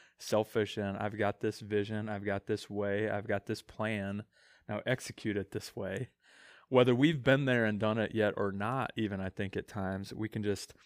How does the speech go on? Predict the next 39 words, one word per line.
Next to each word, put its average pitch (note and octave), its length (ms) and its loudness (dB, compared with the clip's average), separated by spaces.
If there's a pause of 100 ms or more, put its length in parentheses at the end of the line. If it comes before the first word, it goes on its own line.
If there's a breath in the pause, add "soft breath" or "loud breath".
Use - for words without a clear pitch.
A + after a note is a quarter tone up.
(160 soft breath)
"This - 180 -4
is C3+ 120 -6
exactly A#2+ 520 2
how B2+ 120 -4
I'm A#2+ 160 -4
seeing G#2+ 360 -4
it." G2+ 200 -4 (460 soft breath)
Uh, B2+ 60 -2 (100)
and G#2 160 0
so G#2+ 400 2
neglecting A#2 720 0
the G2 80 0
team, G#2+ 580 -4 (840)
uh, G#2+ 340 0
or B2 220 2
neglecting B2 680 -2
even A#2+ 280 -4
maybe A2 300 2
our A#2 280 0
own A2 400 -2 (800 loud breath)
uh, G#2 520 0 (120)
connection A#2+ 440 0
to B2 100 -4
the A#2 60 0
fami-, G#2+ 460 0 (100)
familiarity A2 1040 2
or G#2+ 340 0
theirs, A2+ 840 2
or, A2+ 280 -4
I A#2 60 -6
mean, B2 140 -2
there's B2 140 -2
just C#3+ 160 -6
some G#2 240 -4
layers A#2 440 0
there. G#2 260 -2
And G#2 100 -4
I G#2+ 60 -2
think B2+ 320 -2